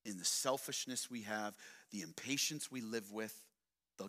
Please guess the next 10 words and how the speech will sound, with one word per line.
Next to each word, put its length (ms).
gossiping 680
we 120
do, 340
the 100
complaining 760
we 140
have, 560
are 120
we 200
abstaining 760